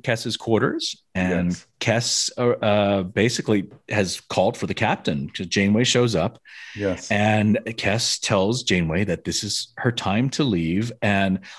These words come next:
Speaker 1: all those lines, forget about those lines. All the lines that are said in this scene were basically Kate Mulgrew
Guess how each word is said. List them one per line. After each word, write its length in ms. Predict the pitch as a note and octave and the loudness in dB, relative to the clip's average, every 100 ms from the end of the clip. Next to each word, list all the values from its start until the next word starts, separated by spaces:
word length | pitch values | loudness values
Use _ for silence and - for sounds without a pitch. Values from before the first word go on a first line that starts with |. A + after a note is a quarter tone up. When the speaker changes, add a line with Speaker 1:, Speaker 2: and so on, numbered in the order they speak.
| - | -2
Speaker 1:
all 200 | D3+ F#3+ | 4 4
those 260 | G3+ G#3+ F#3+ | 6 4 4
lines, 460 | F#3+ G3 G#3 G#3 - - _ _ | 4 4 2 0 -6 -18 _ _
forget 300 | - D#3+ C#3+ | -2 0 2
about 220 | B2 G2 | 0 0
those 180 | F2 D2+ | -4 -4
lines. 320 | D2 C#2+ - | -10 -12 -8
All 260 | - D#3 A3+ | 2 4 4
the 80 | |
lines 280 | G#3+ G3 F#3+ | 4 4 4
that 80 | E3 | 4
are 60 | D#3+ | 2
said 200 | - C#3+ | 2 2
in 80 | C3+ | 4
this 180 | C3 - | 4 4
scene 360 | A#2+ A#2 A#2 - - - | 4 6 4 -2 -16 0
were 80 | B2+ | 2
basically 800 | C#3 C#3+ D3+ D3 B2+ A#2 A2+ A2+ - - _ | 4 2 0 -2 0 2 2 -2 -16 -20 _
Kate 300 | - D#3+ E3+ | -2 0 0
Mulgrew 720 | D#3+ D#3 C#3 B2 A#2 A2 A2+ | 2 2 2 2 4 2 -2